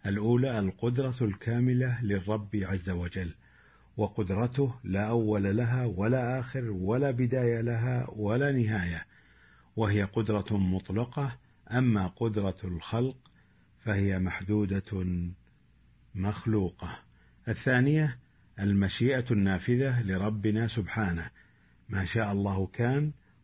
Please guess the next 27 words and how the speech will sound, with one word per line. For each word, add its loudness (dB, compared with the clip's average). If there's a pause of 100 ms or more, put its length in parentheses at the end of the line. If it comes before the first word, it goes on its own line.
وما 2
لم 2
يشأ -2
لم 2
يكن، 0 (380)
فكل 2
شيء 2
أراده 2
الله 2 (320)
لا 2
بد 2
أن 4
يكون، -2 (460)
وكل 0
شيء 2
لم 4
يرده، 2 (280)
لم 4
يرده، 2 (300)
لم 2
يرده 2
الله 0 (440)
جل 4
جلاله 0 (360)
فلا 2
يكون -2
أبدا. -2